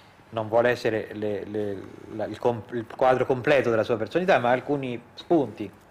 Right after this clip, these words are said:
che si colgono. Mi pare che dalla conversazione che abbiamo avuto sia chiaro che il problema essenziale di Mia Martini è quello del rapporto con la figura paterna. È, è un, eh,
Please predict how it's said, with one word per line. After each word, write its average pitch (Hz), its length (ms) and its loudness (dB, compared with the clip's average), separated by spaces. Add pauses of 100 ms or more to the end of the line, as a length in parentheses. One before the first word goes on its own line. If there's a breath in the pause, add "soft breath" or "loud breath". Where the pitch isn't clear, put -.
(680 loud breath)
che 131 100 -2
si 120 120 -2
colgono. 117 360 4
Mi 175 140 2
pare 202 220 6
che 139 100 4
dalla 139 200 6
conversazione 139 520 0
che 139 80 2
abbiamo 139 240 2
avuto 165 300 2
sia 120 480 -2
chiaro 123 520 4 (540 loud breath)
che - 120 -6
il 110 260 -4
problema 113 400 -4
essenziale 117 720 -2
di 107 180 -10
Mia 117 140 -8
Martini 139 440 -8
è 110 120 -6
quello 123 560 -2
del 104 540 -4
rapporto - 440 -2
con 101 100 -4
la 98 60 -8
figura 98 280 -8
paterna. 98 560 -2 (840 loud breath)
È, 120 340 -2
è 131 120 4
un, 135 260 0
eh, 123 340 0